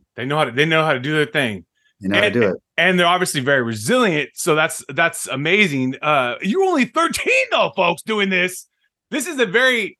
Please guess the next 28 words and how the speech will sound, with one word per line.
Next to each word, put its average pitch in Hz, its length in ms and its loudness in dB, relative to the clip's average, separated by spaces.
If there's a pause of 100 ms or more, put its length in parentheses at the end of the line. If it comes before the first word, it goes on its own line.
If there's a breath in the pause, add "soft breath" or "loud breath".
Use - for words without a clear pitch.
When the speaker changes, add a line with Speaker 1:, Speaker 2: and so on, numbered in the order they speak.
(120)
Speaker 1:
tactical 214 800 2
business 277 420 -4
method 131 480 -2
in 151 200 -6
that 147 260 2 (440)
you 208 380 -2
had 185 500 2 (120)
people 190 240 -4
that 151 180 2
were 143 420 -2
trying 170 220 0
to 180 60 0
do 175 120 -2
YouTube, 165 480 -2
trying 160 200 0
to 165 60 -4
make 170 180 -4
their, 170 120 -2
you 170 140 -4
know, 147 140 0
the 127 100 -12
turtles, 160 340 -4
like, 127 160 -2
oh, 131 140 0
we 139 100 -2
obviously 127 300 -2
know 123 160 -2
now, 131 420 0